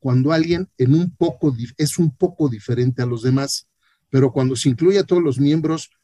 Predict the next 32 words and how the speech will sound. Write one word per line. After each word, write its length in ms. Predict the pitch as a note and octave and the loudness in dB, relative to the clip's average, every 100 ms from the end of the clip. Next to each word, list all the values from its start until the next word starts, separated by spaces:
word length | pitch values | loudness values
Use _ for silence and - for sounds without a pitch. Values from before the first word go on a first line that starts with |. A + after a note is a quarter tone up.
| _ | _
cuando 240 | - C3+ C3 | 0 2 4
son 240 | - D#3 | 2 0
respetados 760 | C#3+ - - - B2 B2 G2+ - | 0 -4 -8 -6 -2 -2 -4 -12
y 40 | |
pueden 280 | - E3+ F#3+ | -4 0 2
participar 640 | - B2 - - C#3+ C3+ | 0 -4 -6 -4 -2 -2
plenamente 520 | - C3+ B2 A#2+ A2 | 0 0 0 -2 -6
en 100 | A2+ | -8
el 120 | G2+ G#2+ | -8 2
grupo 440 | D#3 D3+ E3 D#3+ _ _ _ | 2 2 -2 -4 _ _ _
y 120 | - B2+ | 0 2
la 120 | C3 | 2
sobriedad 440 | - A2+ A#2 C3 | 0 -2 2 2
de 80 | D3+ | 0
todos 320 | - C#3+ C3 | -2 -4 -2
queda 200 | - C3 | -2 -2
reforzada, 760 | A#2 G#2+ A2+ G#2 C#3+ C#3+ C#3+ C3 _ _ | -2 -6 -8 -4 -2 -2 -4 -8 _ _
al 160 | - B2 | -2 2
enfrentarnos 840 | C3 B2 B2 C3 D#3 F3 F3+ D#3+ C3+ | 2 2 -2 0 0 0 -2 -4 -4
al 140 | A#2 | -4
reto 360 | A#2+ C#3+ - B2 | 0 0 0 -4
de 100 | G#2+ | -4
satisfacer 720 | - A#2 G#2 - C#3+ - C3 | -8 -12 -16 -10 -6 -4 -2
las 200 | C3 G2+ | -4 -6
diversas 400 | G#2 A#2+ B2 A2+ | -6 -6 -4 -6
necesidades 480 | G2 - A#2+ A2+ | -8 -6 -4 -4
de 60 | A#2 | -6
un 80 | A2+ | -6
compañero 400 | G#2+ F#2+ G2+ A#2 | -8 -10 -8 -8
de 40 | |
Alcohólicos 480 | G#2 G#2 G#2+ F#2+ - | -8 -10 -12 -16 -12
Anónimos, 500 | A2+ C#3 C#3+ C3+ B2+ | -4 -2 0 -2 -6